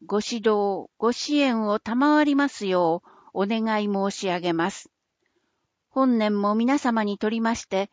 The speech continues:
良い年でありますよう、祈念申し上げます。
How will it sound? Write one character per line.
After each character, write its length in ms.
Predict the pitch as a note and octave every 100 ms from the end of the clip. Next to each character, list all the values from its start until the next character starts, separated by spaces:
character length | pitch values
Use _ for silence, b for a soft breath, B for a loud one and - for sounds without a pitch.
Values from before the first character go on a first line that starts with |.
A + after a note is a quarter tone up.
| b b b
良 220 | B3+ D4
い 100 | C4
年 320 | - A#3+ - B3
で 180 | A#3
あ 80 | G#3+
り 120 | B3
ま 140 | C#4+ C#4+
す 180 | - G3+
よ 360 | F#3 E3 D#3+
う、 40 | b b _
祈 140 | D4
念 340 | C4+ A#3 F#3 E3+
申 200 | E3+ F#3+
し 200 | - F#3
上 120 | E3
げ 140 | E3
ま 180 | D3+ F3+
す。 220 | - -